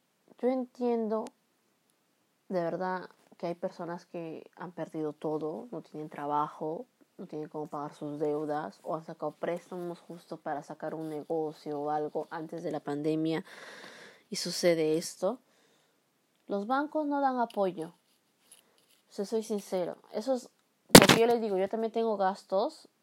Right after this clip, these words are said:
en mis tarjetas, en el cual yo hice el, los que los bancos dan reprogramación,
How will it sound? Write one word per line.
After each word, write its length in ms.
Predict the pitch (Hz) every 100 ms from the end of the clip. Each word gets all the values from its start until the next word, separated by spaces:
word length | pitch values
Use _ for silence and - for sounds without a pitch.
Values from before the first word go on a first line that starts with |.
| _ _ -
en 120 | 220
mis 120 | 175
tarjetas, 640 | - 165 - 175 175 196 202
en 80 | 175
el 100 | 175
cual 200 | 170 160
yo 80 |
hice 240 | 165 175 185
el, 100 | 185 _ -
los 160 | 175
que 120 | 175 170
los 100 | 175
bancos 320 | 165 170 160
dan 260 | 165 165
reprogramación, 1040 | 170 160 - 160 151 151 - 185 175 185